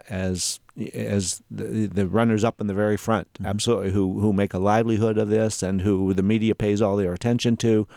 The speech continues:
Speaker 1: or most of their attention to, uh, the race up front.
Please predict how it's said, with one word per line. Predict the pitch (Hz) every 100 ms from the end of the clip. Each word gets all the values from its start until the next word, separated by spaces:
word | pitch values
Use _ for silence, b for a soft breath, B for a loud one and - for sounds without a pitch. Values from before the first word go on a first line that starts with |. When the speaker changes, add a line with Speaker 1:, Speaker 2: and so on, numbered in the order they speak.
| B
Speaker 1:
or | 101
most | 101 117 -
of |
their | 92
attention | 92 95 95 98 87
to, | 95 98 B B B B
uh, | 101 92
the | 98
race | 104 110
up | 113 98
front. | - 117 101